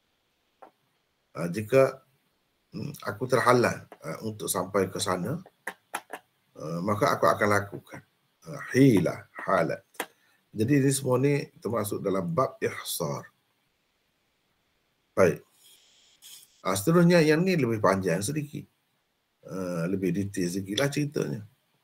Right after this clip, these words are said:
Ah, baiklah, Abdullah bin Muhammad bin Asma meriwayatkan kepada kami.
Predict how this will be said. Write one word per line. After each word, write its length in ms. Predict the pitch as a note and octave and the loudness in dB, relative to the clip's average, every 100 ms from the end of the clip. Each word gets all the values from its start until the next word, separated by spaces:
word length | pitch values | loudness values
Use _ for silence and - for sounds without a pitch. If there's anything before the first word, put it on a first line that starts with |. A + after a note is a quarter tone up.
| _ _ _ _ _ _ _ _ _ _ - | _ _ _ _ _ _ _ _ _ _ -8
Ah, 240 | F2 E2 | -4 2
baiklah, 300 | F#2+ D2 E2 | 2 2 0
Abdullah 420 | B2 C3+ C3+ C3+ | 0 2 6 6
bin 160 | A#2+ A#2 | 6 0
Muhammad 480 | A2+ A2+ C3+ C3 D#3 | -2 0 0 -2 -4
bin 160 | A#2+ - | -10 -8
Asma 400 | A2+ - F#2+ E2+ - _ _ _ _ _ _ _ _ _ _ _ G2 | -8 -6 -4 -6 -12 _ _ _ _ _ _ _ _ _ _ _ -2
meriwayatkan 720 | G2+ G#2+ B2+ C#3 - A2+ G2+ | 2 8 8 8 4 -2 -2
kepada 320 | - F#2 G2 | -4 -2 0
kami. 400 | G2 F#2+ F#2+ E2 | 2 0 0 -10